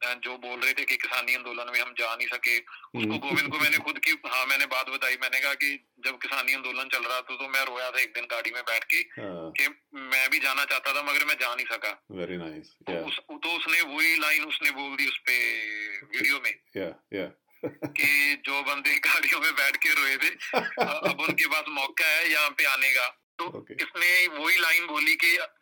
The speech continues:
Speaker 1: जो बंदे गाड़ी, क्योंकि वो मेरी अकेले की नहीं थी सर, वो बहुत बंदों की स्टोरी थी
Speaker 2: हाँ, that's true,
Speaker 1: कि
Speaker 2: yeah, obviously।
Speaker 1: क्योंकि, हाँ, जब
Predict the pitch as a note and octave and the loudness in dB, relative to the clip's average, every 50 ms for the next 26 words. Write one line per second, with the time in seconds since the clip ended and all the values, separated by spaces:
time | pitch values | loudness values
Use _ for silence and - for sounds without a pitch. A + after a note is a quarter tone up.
0 | - - - - _ _ - D3+ D#3 D#3+ D3+ D#3+ D3+ D#3 E3 D3+ D3 D3 D3 D3 | -20 -20 -20 -20 _ _ -2 -2 0 0 0 -2 0 0 2 2 2 2 2 2
1 | - D3+ - E3+ F3 F3 F3+ F3+ F#3+ G3 F#3 E3 D#3+ D#3 E3 F3+ F#3 F3 - - | 0 0 -2 -4 -4 -4 -4 -4 -6 -6 -2 0 2 4 4 4 2 2 2 2
2 | E3 D#3+ D#3+ E3+ E3+ - D#3 D#3 D3 - D#3+ D3 C#3+ D3+ D3+ D3+ E3+ E3 C#3 C3+ | 2 4 4 4 4 4 4 2 2 0 -2 -4 -6 -6 -6 -6 -6 -8 -6 -4
3 | C#3 C#3+ D#3 D3+ D#3 D#3 D3+ C#3+ D3+ D3 D3 D3+ D3+ - D3 C3+ C3+ C#3+ C3+ - | -4 -4 -4 -4 -6 -8 -8 -6 -6 -4 -4 -4 -4 -4 0 2 2 2 2 0
4 | A2 - - _ - A#2 G#2 G2+ F#2+ F#2+ F#2+ F2+ - - A2+ G#2 G2 - D3+ D3+ | -2 -4 -4 _ -4 -2 -2 -2 -2 -2 -4 -6 -6 -6 -2 2 4 4 6 6
5 | D3+ D3+ D3+ D3+ D3+ D#3 D#3 C#3+ D3 C#3 - F3 - - _ _ _ - - - | 6 6 6 4 4 2 0 -4 -4 -2 -2 -2 -2 -4 _ _ _ -6 -2 0
6 | C3+ B2+ B2+ B2+ C3 C#3 C3+ C#3 | 0 0 0 0 -2 -2 -4 -4